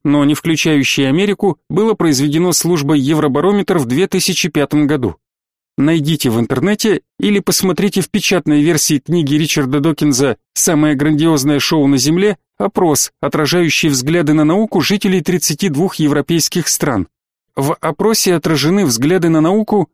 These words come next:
жителей тридцати двух европейских стран, включая Турцию, единственную в Е С,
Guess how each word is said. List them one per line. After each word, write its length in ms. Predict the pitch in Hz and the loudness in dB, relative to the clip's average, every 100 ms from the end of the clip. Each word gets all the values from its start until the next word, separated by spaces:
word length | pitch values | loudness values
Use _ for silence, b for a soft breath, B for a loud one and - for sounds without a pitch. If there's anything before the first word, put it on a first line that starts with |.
| - | -4
жителей 500 | 123 190 - 190 185 | -2 -2 0 0 0
тридцати 520 | 185 185 - 160 190 | 0 -2 -2 -2 -2
двух 320 | 139 185 - | 0 0 0
европейских 720 | 151 156 156 175 175 - 190 - | 0 0 0 0 -2 -2 -2 -2
стран, 380 | - 151 127 - _ - | -2 0 0 -4 _ -12
включая 520 | - 139 - 151 143 | -4 -2 0 0 0
Турцию, 580 | - 123 - 123 101 - _ - | -2 -2 -2 0 -2 -4 _ -4
единственную 720 | 170 175 196 - 165 156 147 | -2 0 0 0 0 2 2
в 60 | 120 | 2
Е 320 | 135 160 220 | 0 2 0
С, 160 | - | -2